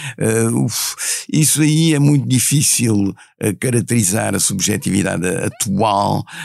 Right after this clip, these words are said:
eh, eh, influenciada pelas, eh, pelo digital e pelo numérico, eh, porque nós estamos mesmo, eh,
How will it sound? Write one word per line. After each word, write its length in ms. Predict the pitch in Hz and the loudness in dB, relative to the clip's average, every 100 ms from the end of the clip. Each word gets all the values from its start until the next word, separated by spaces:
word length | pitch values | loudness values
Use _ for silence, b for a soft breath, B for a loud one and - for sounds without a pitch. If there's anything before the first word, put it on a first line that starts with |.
| 131 | -6
eh, 520 | 101 95 92 95 95 104 - - | -4 -2 -2 -2 -2 -4 -6 -10
eh, 240 | - - - - 147 - | -8 -8 -8 -10 -10 -6
influenciada 960 | - 117 - 101 104 - - 107 98 98 | -2 0 2 2 2 2 0 0 0 -2
pelas, 680 | - 104 92 87 87 - - B B _ | -2 -2 0 0 0 -2 -4 B B _
eh, 280 | 92 92 101 - - - - - - _ _ - - - - - | -4 -2 -2 -4 -6 -6 -8 -10 -14 _ _ -20 -16 -16 -16 -4
pelo 260 | 87 101 | -2 0
digital 760 | 95 95 95 87 95 92 98 98 | 0 0 -2 -2 -2 0 0 0
e 60 | 92 | -2
pelo 280 | 92 87 | -2 -4
numérico, 720 | 82 82 82 101 117 127 117 - b b b - | -4 -4 -2 -2 -2 -2 -4 -8 b b b -6
eh, 840 | 107 104 107 110 107 110 117 120 123 135 - | -2 -2 -2 -2 -4 -4 -4 -4 -6 -8 -10
porque 320 | - 165 143 147 | 0 0 4 2
nós 240 | 147 147 | 2 0
estamos 380 | - 143 147 110 | -2 0 0 4
mesmo, 540 | 117 143 120 143 143 143 B B B 135 | 4 4 2 2 2 -2 B B B -10
eh, 300 | - 107 107 | -4 -2 0